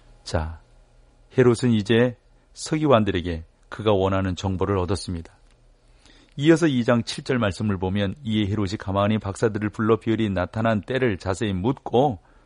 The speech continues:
그러니까 박사들에게 나타난 그 비열은 그들이 예루살렘에 이르기 전에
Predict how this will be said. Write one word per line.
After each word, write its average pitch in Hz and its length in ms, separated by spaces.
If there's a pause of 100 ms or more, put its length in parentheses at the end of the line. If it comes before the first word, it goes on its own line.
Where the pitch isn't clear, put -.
(440)
그러니까 175 200
박사들에게 113 720
나타난 104 420
그 117 120
비열은 113 440 (260)
그들이 107 400
예루살렘에 107 480
이르기 107 300
전에 107 360